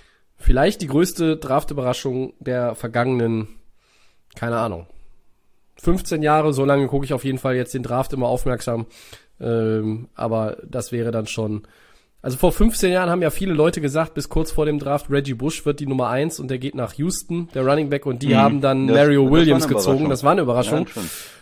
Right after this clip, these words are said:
Speaker 1: Ähm, und seither ganz oben an der ersten Stelle, äh, jetzt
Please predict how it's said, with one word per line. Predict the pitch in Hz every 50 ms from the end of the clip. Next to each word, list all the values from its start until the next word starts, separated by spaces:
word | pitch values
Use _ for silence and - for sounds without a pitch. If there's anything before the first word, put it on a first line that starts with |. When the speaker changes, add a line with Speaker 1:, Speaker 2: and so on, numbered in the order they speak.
| - -
Speaker 1:
Ähm, | - 127 139 143 147 147 -
und | 165 170 156
seither | 147 156 151 175 208 214 - 214 196 202 202 208 202 - - -
ganz | - 175 185 - -
oben | 175 180 190 196 185
an | 175 180
der | 170
ersten | 170 170 170 - - 165
Stelle, | - - 175 170 175 175 170 - - - -
äh, | 151 151 160 160 156 - 165 - - - -
jetzt | - 160 - - - - -